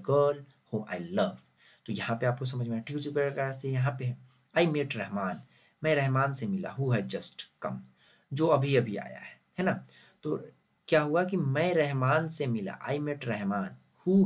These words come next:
has just come"। तो यहाँ पर क्या है कि मैं रहमान से मिला, ये एक sentence, अलग sentence है, और यहाँ पे क्या है? "Who has just come", कौन just come? तो रहमान अभी अभी आया है, ठीक है। तो आने का काम किसने किया? रहमान ने किया।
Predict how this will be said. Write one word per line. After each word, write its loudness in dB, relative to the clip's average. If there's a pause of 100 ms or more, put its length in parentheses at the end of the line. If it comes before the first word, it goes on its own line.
(140)
has 4
just -8 (260)
come"। -12 (500)
तो -4
यहाँ 2
पर 0
क्या 2
है 0
कि -8
मैं 4
रहमान 4
से -4
मिला, 0 (340)
ये 6
एक 2
sentence, 0
अलग 2
sentence -8
है, -6
और -12
यहाँ 2
पे -4
क्या 2
है? -6
"Who 4
has 6
just 0
come", -10
कौन 4
just 0
come? -2 (380)
तो 2
रहमान 4 (120)
अभी 0
अभी 0
आया 0
है, -8 (340)
ठीक 2
है। -8 (160)
तो -4
आने 4
का 6
काम 0
किसने -4
किया? 2
रहमान 2
ने -6
किया। -18